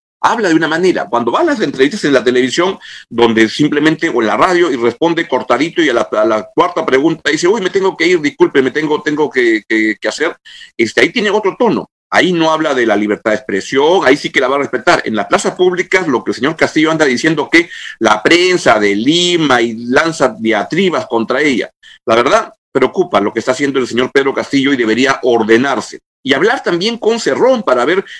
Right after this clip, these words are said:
quién es el patrón de esta campaña. ¿Es Cerrón? ¿Es Pedro Castillo? Porque ahí le han metido una tremenda cuadrada a, a, a, a Pedro Castillo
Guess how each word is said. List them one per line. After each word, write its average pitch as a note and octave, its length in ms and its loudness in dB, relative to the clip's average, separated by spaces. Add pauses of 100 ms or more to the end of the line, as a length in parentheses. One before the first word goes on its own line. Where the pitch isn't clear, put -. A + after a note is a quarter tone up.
(160)
quién C4 180 0
es C4 100 -2
el C4+ 120 0
patrón G3+ 400 0
de D3 140 2
esta D#3+ 240 -2
campaña. A#2 580 -4
¿Es F3 220 -2
Cerrón? C3+ 420 0 (340)
¿Es C4+ 140 0
Pedro B2 320 0
Castillo? E3 640 -2
Porque G#2+ 240 -4
ahí C#3 120 0
le G3 80 -2
han E3+ 80 -2
metido D3+ 240 2
una - 180 0
tremenda A2+ 640 0
cuadrada D3 500 0 (340)
a, E3 320 0
a, G#2 360 0
a, G2+ 520 0
a G2+ 100 -4
Pedro D3+ 260 0
Castillo D3+ 500 0